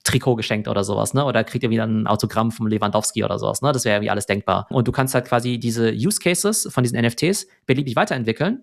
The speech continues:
Das Interessante ist sogar, dass Firmen sozusagen Utilities aufbauen können, basierend auf N F Ts, wo sie gar nicht der Herausgeber sind.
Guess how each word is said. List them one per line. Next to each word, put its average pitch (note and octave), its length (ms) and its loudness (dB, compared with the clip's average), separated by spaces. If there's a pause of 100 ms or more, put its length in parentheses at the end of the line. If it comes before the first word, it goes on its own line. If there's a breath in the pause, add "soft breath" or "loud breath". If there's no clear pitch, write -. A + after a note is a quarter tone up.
(120)
Das C3+ 100 2
Interessante D3+ 360 0
ist - 100 -2
sogar, C3+ 380 0 (100)
dass - 400 -2
Firmen G#3 720 -4 (160)
sozusagen D3+ 380 0
Utilities A3+ 460 -2
aufbauen B2+ 420 0
können, F3 560 -2
basierend E3+ 560 0
auf - 320 -2
N C#3 140 0
F C3+ 120 0
Ts, - 500 -2 (100)
wo C3+ 100 2
sie D3 120 0
gar C#3+ 80 2
nicht C#3 120 -4
der B2+ 80 2
Herausgeber B2 400 0
sind. F#2+ 240 -6